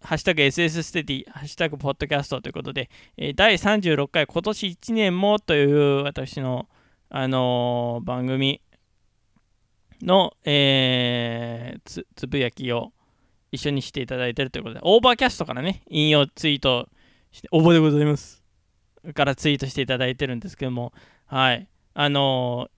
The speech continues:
ゆいまるさんのモノマネをしたっていうね。「クローゼットの中から、ゆいまるです」っていうのをやっ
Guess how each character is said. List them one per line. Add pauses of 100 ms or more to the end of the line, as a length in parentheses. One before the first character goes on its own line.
(140)
ゆ
い
ま
る
さ
ん
の
モ
ノ
マ
ネ
を
し
た
っ
て
い
う
ね。 (840)
「ク
ロ
ー
ゼ
ッ
ト
の
中
か
ら、 (260)
ゆ
い
ま
る
で
す」
っ
て
い
う
の
を
や
っ